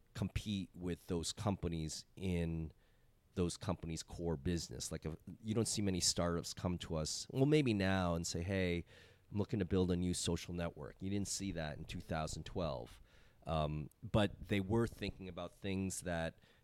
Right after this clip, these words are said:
Facebook maybe had on their roadmap, but weren't one of the top two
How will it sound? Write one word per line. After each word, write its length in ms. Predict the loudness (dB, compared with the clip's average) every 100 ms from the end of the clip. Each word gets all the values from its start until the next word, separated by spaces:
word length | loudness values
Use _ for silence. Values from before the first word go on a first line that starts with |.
| 2
Facebook 360 | 4 4 0 2
maybe 300 | 2 2 0
had 360 | 0 0 2
on 140 | 2 0
their 140 | -2
roadmap, 600 | 0 0 0 0 -2 -2 -4
but 160 | -4 -2 -4 -2
weren't 260 | 0 -2 -2
one 200 | -4 -2
of 80 |
the 140 | -4 -8 -10
top 260 | -8 -6 -8
two 180 | -10 -10